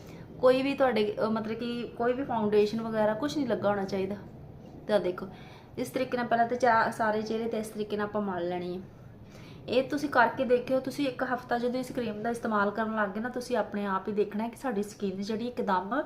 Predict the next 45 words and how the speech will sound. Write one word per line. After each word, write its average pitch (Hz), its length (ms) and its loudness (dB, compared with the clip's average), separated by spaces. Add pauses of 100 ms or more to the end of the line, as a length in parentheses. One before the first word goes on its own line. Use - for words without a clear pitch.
(440)
ਚਮਕ 226 340 4
ਵੀ 285 120 2
ਆ 262 160 4
ਗਈ 269 180 0
ਹੈ, 311 60 4
ਔਰ 262 180 4
ਸਾਡੀ 254 220 -2
ਸ-, 214 140 -6
ਜਿਹੜੀਆਂ 233 340 -2
ਝੁਰੜੀਆਂ 220 440 2
ਨੇ 220 60 -2
ਉਹ 240 100 4
ਠੀਕ 254 280 -4
ਹੋਣੀਆਂ 214 320 0
ਸ਼ੁਰੂ 247 220 0
ਹੋ 247 160 4
ਗਈਆਂ 208 180 -2
ਨੇ, 220 140 -4
ਜੇ 220 100 0
ਛੋਟੇ 233 240 -2
ਛੋਟੇ 226 220 -2
ਰਿੰਕਲ 214 420 0
ਪੈਣੇ 208 260 -2
ਸ਼ੁਰੂ 220 260 -4
ਹੋ 214 120 0
ਗਏ 196 100 -2
ਨੇ, 208 60 -2
ਉਹ 233 60 -6
ਸਾਰੇ 208 300 -2
ਠੀਕ 214 280 -4
ਹੋਣੇ 202 240 -6 (480)
ਸ਼ੁਰੂ 240 220 -4
ਹੋ 247 180 4
ਜਾਣੇ, 202 220 2
ਦਾਗ 214 400 4
ਧੱਬੇ 196 240 2
ਦੀ 214 80 -2
ਪ੍ਰੋਬਲਮ 214 440 2
ਹੈ 233 60 -2
ਉਹ 220 40 -2
ਵੀ 233 120 -2
ਠੀਕ 226 320 -4
ਹੋ 226 200 -2
ਜਾਣੀ 220 280 -2
ਹੈ, 302 60 -2